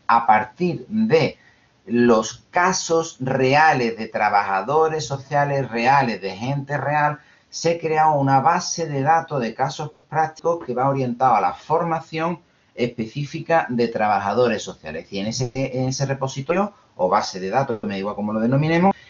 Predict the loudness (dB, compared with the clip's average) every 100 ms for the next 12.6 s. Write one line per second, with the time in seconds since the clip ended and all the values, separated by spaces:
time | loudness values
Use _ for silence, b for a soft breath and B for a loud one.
0 | B -2 0 2 2 4 4 2 2 0
1 | 0 -2 -2 -6 -2 -2 -2 -4 -4 0
2 | 2 4 2 0 -2 0 -2 -2 -4 2
3 | 4 4 2 -2 -2 _ -2 0 0 -2
4 | -4 -6 -4 -4 -4 -8 -8 -8 -8 -10
5 | -6 -2 2 2 2 -2 -14 -18 -10 -6
6 | -6 -6 -2 -2 -4 -12 -14 _ _ _
7 | -6 -2 -2 -4 -6 -10 -10 -10 -8 -6
8 | -2 0 0 -2 -4 -8 _ _ -12 -8
9 | -4 -4 -2 -2 -2 -2 0 0 0 0
10 | 0 -2 -4 -2 -2 -4 -6 -8 -8 -8
11 | _ 0 0 -2 0 2 4 2 2 0
12 | 2 2 2 2 0